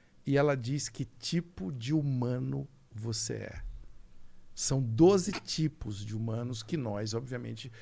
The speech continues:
é uma criação, né, de um grupo de pessoas que criou esse game. E aí tem lá: filósofo fogo de palha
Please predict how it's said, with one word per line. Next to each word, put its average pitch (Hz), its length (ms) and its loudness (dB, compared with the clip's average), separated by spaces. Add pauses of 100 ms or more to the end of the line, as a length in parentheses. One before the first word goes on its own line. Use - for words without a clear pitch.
(100)
é 131 80 -2
uma 117 160 0
criação, 123 720 -2 (280)
né, 110 240 -4
de 110 100 -2
um 113 100 0
grupo 110 300 -2
de 101 80 -10
pessoas - 460 -6
que - 120 -10
criou 107 300 -8
esse 101 180 -10
game. 131 320 -6 (540)
E 113 160 0
aí 120 160 2
tem 147 220 0
lá: 131 200 0
filósofo 160 840 6
fogo 165 420 4
de 135 140 0
palha 107 840 0